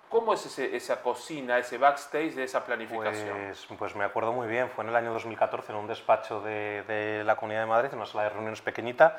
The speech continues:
Speaker 1: Mm.
Speaker 2: éramos cinco personas, se decidió comenzar por China, no podía ser de otra manera en ese
Speaker 1: Mm.
Speaker 2: momento, eran los chinos que estaban creciendo mucho porcentualmente las visitas, no era el turista más importante,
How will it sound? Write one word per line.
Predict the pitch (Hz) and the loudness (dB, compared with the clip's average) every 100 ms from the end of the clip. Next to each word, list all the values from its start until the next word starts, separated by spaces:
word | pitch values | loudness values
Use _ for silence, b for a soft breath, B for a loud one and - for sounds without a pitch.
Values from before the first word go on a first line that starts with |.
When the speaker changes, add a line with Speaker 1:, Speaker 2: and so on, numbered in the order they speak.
| - | -10
Speaker 1:
Mm. | 110 - - | -14 -12 -2
Speaker 2:
éramos | 110 110 - | 0 0 -4
cinco | 113 123 | -6 -2
personas, | 127 - 131 143 170 - B B B B | -2 -2 -4 -2 -4 -8 B B B B
se | - 127 | 0 0
decidió | 117 117 117 117 | 0 0 0 0
comenzar | 117 117 139 143 - - - - - | -2 -2 2 0 0 -14 -20 -20 -4
por | 113 - | -4 -2
China, | 127 135 165 - - _ _ _ 139 | -2 -2 -4 -8 -20 _ _ _ -6
no | 113 | -2
podía | 107 104 | 0 0
ser | 104 | -4
de | 104 | -4
otra | 101 104 | 0 0
manera | 104 110 131 | 2 2 2
en | |
ese | 110 113 | 0 0
Speaker 1:
Mm. | |
Speaker 2:
momento, | 110 117 123 175 190 B B B B | 2 2 6 6 4 B B B B
eran | - 101 | 0 2
los | 104 101 - | 2 -2 -4
chinos | 139 147 151 - | -4 -2 -2 -4
que | 117 107 - | -6 -6 -8
estaban | - 123 110 104 | 2 4 6 2
creciendo | 98 113 107 101 | -8 -8 -6 -6
mucho | 120 - 160 | -6 -8 -8
porcentualmente | 135 - 104 107 104 107 110 | -8 -8 -2 0 2 0 -2
las | 104 98 | 0 0
visitas, | - - - 123 | -2 -4 -2 -2
no | 98 | 0
era | 92 87 - - | -2 -4 -12 -18
el | - | -18
turista | - 92 - | -14 -10 -6
más | 92 - | -4 -4
importante, | 95 98 - 104 123 | -4 -2 0 0 0